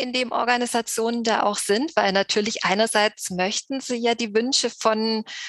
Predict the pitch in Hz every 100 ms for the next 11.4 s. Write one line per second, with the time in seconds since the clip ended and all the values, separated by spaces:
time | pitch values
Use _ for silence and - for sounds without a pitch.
0 | - 208 - 202 214 - 214 - 196 185
1 | 185 - - 294 294 - 269 254 262 254
2 | 214 202 196 202 - - 214 220 226 226
3 | - - - 226 - 208 196 - - 190
4 | 196 196 208 175 202 226 - 220 208 208
5 | - - - - - - - - - -
6 | 208 190 214 208 - 196 202 - 214 214
7 | 202 202 202 190 214 208 202 208 202 202
8 | 196 - 196 196 190 - 208 190 - 185
9 | 185 247 247 - 170 190 - - 196 185
10 | 196 190 190 - - - - - - 196
11 | 196 202 196